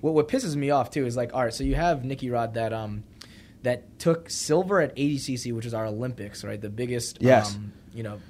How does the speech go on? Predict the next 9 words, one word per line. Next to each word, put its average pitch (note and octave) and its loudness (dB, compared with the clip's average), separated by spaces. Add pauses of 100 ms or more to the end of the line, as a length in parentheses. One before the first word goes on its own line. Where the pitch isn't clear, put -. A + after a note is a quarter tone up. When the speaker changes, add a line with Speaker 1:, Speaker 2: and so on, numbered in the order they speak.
Speaker 1:
biggest C3 -4
tournament A#2 -6
in, G#2+ -8
in G#2+ -10 (180)
jiu-jitsu. A2 -8 (320)
Took D3 -4
silver B2 2
with, A2+ -6
like, G#2+ -6